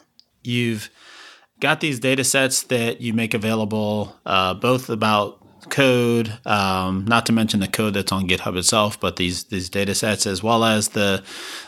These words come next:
the interaction information, and you provide the ability to, for folks to create applications that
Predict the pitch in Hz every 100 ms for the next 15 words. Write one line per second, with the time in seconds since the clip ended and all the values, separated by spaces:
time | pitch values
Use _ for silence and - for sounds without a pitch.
0 | - 120 135 135 135 120 123 - 117 107
1 | 107 107 107 104 98 107 104 104 - 107
2 | 104 104 101 101 - _ - - 110 113
3 | 110 110 107 107 - - - - - -
4 | - 131 113 117 123 117 104 107 107 101
5 | 101 - 95 - 113 110 - - - 98
6 | 95 - - - - - 120 113 - 120
7 | 110 - 127 123 87 90 104 - 107 101
8 | -